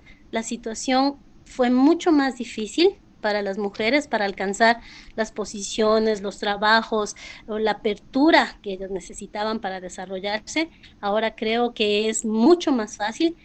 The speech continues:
pero eso no se ha dado de casualidad, sino que ha sido el trabajo de muchas mujeres que nos fueron abriendo el camino. Entonces creo que el feminismo, como todo movimiento social,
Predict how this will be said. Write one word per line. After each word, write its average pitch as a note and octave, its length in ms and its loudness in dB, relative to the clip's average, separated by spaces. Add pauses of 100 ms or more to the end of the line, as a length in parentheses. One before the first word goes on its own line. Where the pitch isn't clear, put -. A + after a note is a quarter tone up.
(240)
pero A#3 300 4
eso C4 220 2
no A#3 200 0
se A#3 140 -6
ha G#3 40 -8
dado G#3+ 320 -2
de G#3 140 -6
casualidad, C4 760 -2
sino G#3 320 -12
que A3+ 100 -8
ha - 20 -8
sido A3 240 -6
el G#3+ 80 -10
trabajo B3 480 -2 (300)
de G#3 120 -2
muchas D#4+ 400 2
mujeres C4+ 440 0
que A#3 80 -8
nos G#3 180 -8
fueron G#3 300 -6
abriendo F3+ 320 -10
el F3+ 80 -16
camino. D4 420 2 (320)
Entonces A#3+ 320 -8
creo D4+ 240 2
que E4+ 80 -2
el C#4+ 80 -2
feminismo, C4 640 0
como F#3+ 240 -10
todo A3+ 300 -2
movimiento G#3 580 -4
social, D4 520 0